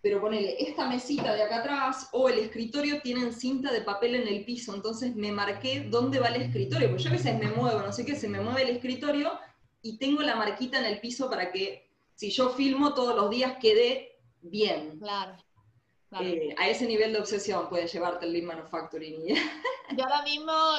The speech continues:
Speaker 2: yo había pasado una etapa así muy tranquila y tal, y ahora estamos como un poco obsesionados con optimizar tiempos. Es como, "¿Cómo podemos hacer esto lo más rápido posible? Y que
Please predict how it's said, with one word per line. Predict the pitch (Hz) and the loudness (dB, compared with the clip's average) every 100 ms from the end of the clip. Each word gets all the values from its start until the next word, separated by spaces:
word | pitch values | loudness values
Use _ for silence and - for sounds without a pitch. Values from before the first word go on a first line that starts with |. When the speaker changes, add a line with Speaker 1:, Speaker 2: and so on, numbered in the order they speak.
| 240 | 0
Speaker 2:
yo | 240 277 | 0 4
había | 320 320 | 6 6
pasado | 311 302 285 285 277 277 269 269 269 254 | 4 6 4 4 2 2 2 2 -2 -8
una | 277 285 269 | -4 0 2
etapa | 269 269 262 | 4 2 0
así | 254 254 | -2 -4
muy | 262 | -4
tranquila | 254 240 226 247 240 | -2 -2 0 2 2
y | |
tal, | 247 294 | 4 4
y | |
ahora | 254 262 | 4 2
estamos | 277 285 294 | 2 2 2
como | 277 254 | 4 4
un | 254 | 4
poco | 277 277 285 | 6 6 6
obsesionados | 277 262 262 233 240 302 403 403 - | 6 4 4 6 6 6 4 0 -2
con | 285 269 | 0 4
optimizar | 247 247 254 240 233 240 233 | 4 4 4 4 6 4 4
tiempos. | 175 170 170 - _ - | -4 -6 -14 -18 _ -8
Es | 233 | -6
como, | 233 277 262 254 240 233 226 - | 0 4 6 8 8 8 6 4
"¿Cómo | 277 320 | 6 8
podemos | 339 320 320 311 | 8 6 6 4
hacer | 285 285 302 | 4 6 6
esto | 330 392 392 392 - _ - | 4 4 6 4 0 _ 2
lo | 262 | 6
más | 294 | 6
rápido | 311 302 285 | 6 4 2
posible? | 254 220 180 165 _ - - - | 0 -4 -6 -10 _ -20 -12 -2
Y | |
que | 294 | 2